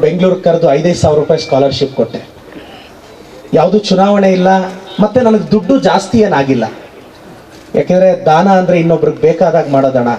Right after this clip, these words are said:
ನಮಗೆ ಜಾಸ್ತಿ ಆದಾಗ ಮಾಡೋದಲ್ಲ. ಇನ್ನೊಬ್ರಿಗೆ ಬೇಕಾದಾಗ ದಾನ ಧರ್ಮ ಮಾಡ್ತಿದ್ದೀನಿ.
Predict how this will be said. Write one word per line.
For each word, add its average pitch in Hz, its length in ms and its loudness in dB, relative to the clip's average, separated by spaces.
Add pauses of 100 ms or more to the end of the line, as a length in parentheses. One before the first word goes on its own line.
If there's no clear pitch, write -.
ನಮಗೆ 127 280 0
ಜಾಸ್ತಿ 135 360 0
ಆದಾಗ 139 260 0
ಮಾಡೋದಲ್ಲ. 113 420 0 (840)
ಇನ್ನೊಬ್ರಿಗೆ 147 380 0
ಬೇಕಾದಾಗ 180 560 2
ದಾನ 160 260 2
ಧರ್ಮ 151 260 0
ಮಾಡ್ತಿದ್ದೀನಿ. 135 580 0